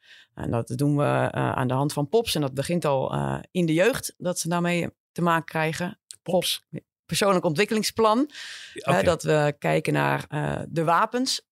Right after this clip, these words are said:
Speaker 1: hè, waar zijn ze, eh, goed in? Waar kunnen ze Ajax één mee gaan halen? Maar ook, ja, welke punten kunnen we nog ontwikkelen? Ja, en daar proberen we ook handvaten bij te geven. Maar nogmaals, de speelster, eh,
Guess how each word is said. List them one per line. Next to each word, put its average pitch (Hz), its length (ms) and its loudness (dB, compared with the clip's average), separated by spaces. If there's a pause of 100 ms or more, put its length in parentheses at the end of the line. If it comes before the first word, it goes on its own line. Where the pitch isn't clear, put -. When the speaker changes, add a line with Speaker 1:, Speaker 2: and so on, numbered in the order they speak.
(100)
Speaker 1:
hè, 185 160 -2
waar 160 180 2
zijn 147 260 0
ze, 143 480 0
eh, 147 280 -4
goed 208 220 -2
in? 214 160 0
Waar 156 160 0
kunnen 147 200 -4
ze 147 100 -4
Ajax 147 300 -4
één 165 160 -2
mee 185 140 -2
gaan 185 160 -2
halen? 180 380 0 (420)
Maar - 140 -4
ook, - 220 0
ja, 117 220 0
welke 139 260 -2
punten 165 320 -2
kunnen 165 220 0
we 156 60 0
nog 151 140 -2
ontwikkelen? 156 540 0 (480)
Ja, - 180 -6
en - 60 -2
daar 143 100 -2
proberen 143 340 -2
we 143 60 0
ook 143 60 -2
handvaten 143 480 -2
bij 143 160 -2
te 147 80 -10
geven. 147 320 -2
Maar 135 100 -2
nogmaals, 143 480 -4
de - 180 -12
speelster, 156 580 -4
eh, 151 420 -4